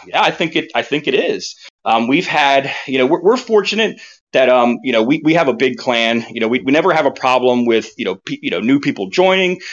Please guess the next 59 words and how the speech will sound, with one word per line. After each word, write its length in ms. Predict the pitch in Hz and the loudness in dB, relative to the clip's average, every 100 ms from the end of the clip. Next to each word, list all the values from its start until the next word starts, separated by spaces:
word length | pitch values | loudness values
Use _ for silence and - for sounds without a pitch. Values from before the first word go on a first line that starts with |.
| - | -8
and 100 | 143 | -4
we 120 | 127 | -2
typically 440 | - 311 - 311 196 | -2 -2 -2 -2 0
don't 220 | 143 143 | 0 0
lose 280 | 120 131 139 | -2 -2 0
a 40 | 127 | 0
lot 160 | 123 | 0
of 60 | 131 | -2
people 280 | 135 123 104 | -4 -6 -4
through 140 | 127 | -4
retirement 640 | 101 95 - 180 143 104 98 - _ _ | -6 -6 -2 2 2 0 -4 -14 _ _
or 200 | - 127 123 | 2 4 4
taking 280 | 175 147 | 0 0
a 40 | 117 | 0
break 220 | 135 135 | 0 0
from 140 | 127 | -2
the 80 | 104 | -6
game. 320 | 95 156 143 | -2 0 0
But, 200 | 110 101 | 0 -2
but 140 | - - | -2 -4
lately, 640 | 107 131 214 160 120 113 - | 0 0 2 2 2 -2 -6
you 80 | 117 | -2
know, 140 | 113 | 0
we've 160 | 117 107 | 0 -2
seen 300 | - 185 220 | -2 -2 0
it, 120 | 92 | -2
and, 200 | 101 107 | -4 -2
uh, 120 | 107 101 | -2 -2
and 120 | 113 | -4
it's 140 | 110 - | -6 -2
been 200 | 147 185 | -2 -2
because 640 | 160 127 120 117 - - _ _ | -4 2 2 0 -8 -20 _ _
of 160 | - | -2
the, 180 | - 226 190 | -2 -6 -6
the, 100 | 170 | -4
you 100 | - | -2
know, 80 | |
the 60 | 104 | -2
difficulty 560 | 120 240 370 113 104 90 | -2 -4 -2 -4 -4 -8
of 80 | |
Town 240 | 80 104 85 | -4 -6 -4
Hall 180 | 80 - | -10 -10
fifteen. 360 | 85 - 92 87 | -12 -10 -6 -6
It's, 220 | 90 - | -6 -8
it's, 280 | 107 104 - | -8 -8 -10
it's 160 | 110 - | -10 -8
burned 380 | - 120 123 - | -2 0 0 -2
people 300 | 127 117 120 | -4 0 0
out. 220 | 156 170 - - - | 0 -2 -12 -20 -12
You 80 | - | -2
know, 80 | 110 | 0
there's, 240 | 107 95 | 0 -2
there's 240 | - 104 107 | -4 -4 0
less 220 | 104 107 | -2 -2
enjoyment 420 | 98 95 104 120 | -6 -2 0 2
in 80 | 135 | 0
the 80 | 151 | 0
game. 380 | 175 185 196 - _ _ _ | 0 -2 -2 -8 _ _ _
Um, 300 | 110 110 107 | 2 2 0